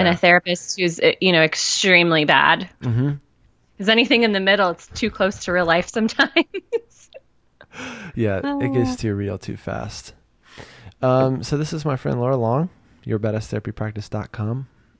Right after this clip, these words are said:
Speaker 1: among other
Speaker 2: I'm an L
Speaker 1: ventures.
Speaker 2: something.
Speaker 1: Yep. Aren't we all? And, um, I haven't seen you in a while, so I'm gonna be honest, I've missed you, and it's vulnerable for me to say that, but whatever. It's
Speaker 2: That's
Speaker 1: what, you know
Speaker 2: sweet.
Speaker 1: what I'm saying? Like, whatever.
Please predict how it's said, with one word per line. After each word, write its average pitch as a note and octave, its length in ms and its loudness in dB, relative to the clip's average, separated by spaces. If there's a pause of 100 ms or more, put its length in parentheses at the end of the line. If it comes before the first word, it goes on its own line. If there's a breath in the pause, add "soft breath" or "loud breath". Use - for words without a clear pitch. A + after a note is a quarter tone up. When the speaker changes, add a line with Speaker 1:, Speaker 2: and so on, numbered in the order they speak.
(160)
Speaker 1:
among A2 340 -4
other A2 140 0
Speaker 2:
I'm G3+ 80 2
an C3+ 80 2
L G3 260 2
Speaker 1:
ventures. F3+ 260 2
Speaker 2:
something. E3 500 0 (100)
Speaker 1:
Yep. A#2 300 -2 (800 loud breath)
Aren't G#2 200 -4
we G2+ 120 -4
all? G2 320 -6 (640 loud breath)
And, C#3 460 2
um, C#3+ 440 0 (140)
I C3 140 -2
haven't D#3 260 -2
seen D3 240 -4
you D3+ 80 0
in A#2+ 60 0
a G#2+ 100 0
while, G2+ 320 -2
so - 180 -4
I'm G#2+ 80 -2
gonna A2 140 -2
be A2+ 160 -4
honest, G2+ 380 -6
I've G2+ 120 -6
missed G2 280 -8
you, D#3+ 280 -2
and G2+ 220 -4
it's G2 140 -6
vulnerable G2+ 420 -6
for G#2 120 -12
me A2+ 100 -6
to G#2+ 60 -8
say G2 220 -10
that, A2 360 -8
but F#2+ 300 -6 (420)
whatever. A#2+ 640 -4 (720)
It's - 240 -4
Speaker 2:
That's A3+ 140 -14
Speaker 1:
what, - 240 -12
you A2+ 100 -2
know G#2 80 2
Speaker 2:
sweet. - 40 -2
Speaker 1:
what G2+ 100 -2
I'm G#2 80 -6
saying? G#2 320 -8
Like, - 120 -12
whatever. G#2 420 -8